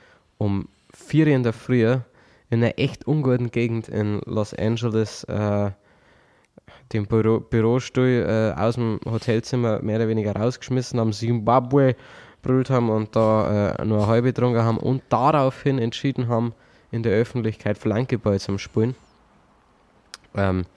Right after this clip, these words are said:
ich hab's schon öfter erwähnt, aber es ist ja verboten, in der Öffentlichkeit zu trinken in Amerika. Und das haben wir ja dennoch getan und halt in einer Lautstärke,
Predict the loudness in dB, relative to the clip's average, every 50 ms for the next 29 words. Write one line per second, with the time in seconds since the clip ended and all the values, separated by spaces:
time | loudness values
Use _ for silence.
0 | _ _ _ _ _ _ _ _ _ -12 -6 -4 -2 -2 -2 -4 -2 -2 -2 -2
1 | -2 -2 -2 -2 0 0 0 0 2 0 0 -2 -4 -6 -8 -6 -6 -6 -6 -6
2 | -6 -4 -4 -4 -2 -2 -4 -2 -2 -2 -2 -4 -4 -6 -8 -8 -8 -8 -6 -4
3 | -4 -4 -4 -6 -6 -6 -4 -4 -4 -2 -2 -2 -2 -2 -2 -2 -2 -2 -4 -6
4 | -6 -6 -6 -6 -8 _ _ _ -20 -20 _ _ _ _ _ _ _ -10 -4 -2
5 | 0 0 0 0 0 -2 -2 -4 -8 -12 _ _ _ _ _ _ _ _ _ _
6 | _ _ _ _ _ -6 -4 -4 -4 -2 -2 -2 0 0 2 2 0 0 -2 _
7 | _ -2 0 2 2 0 -2 -4 -8 -10 -10 -8 -4 -2 0 0 0 0 -2 -2
8 | -4 -2 -2 -2 -2 -2 -2 -2 -2 -2 -2 -2 -2 -2 -2 -2 -2 -2 -4 -6
9 | -4 -2 -2 -2 -2 -2 -4 -4